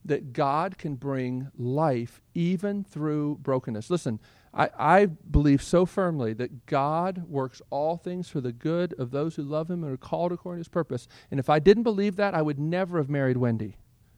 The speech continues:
because I have to believe that God can use even my sin for her good, because it's gonna happen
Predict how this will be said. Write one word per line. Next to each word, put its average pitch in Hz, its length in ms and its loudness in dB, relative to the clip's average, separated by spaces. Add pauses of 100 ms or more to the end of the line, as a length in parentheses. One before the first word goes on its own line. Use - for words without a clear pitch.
(480)
because 147 380 2 (100)
I 147 160 2
have 175 380 -4
to 190 80 -2
believe 156 380 -2
that 131 120 -6
God 139 280 -2
can 147 120 -4
use 135 220 -4
even 151 300 -4
my 143 160 -8
sin 117 560 -6 (260)
for 123 160 -6
her 120 120 -2
good, - 340 -8 (1080)
because 135 300 -2
it's 131 120 -4
gonna 139 180 -2
happen 127 380 -6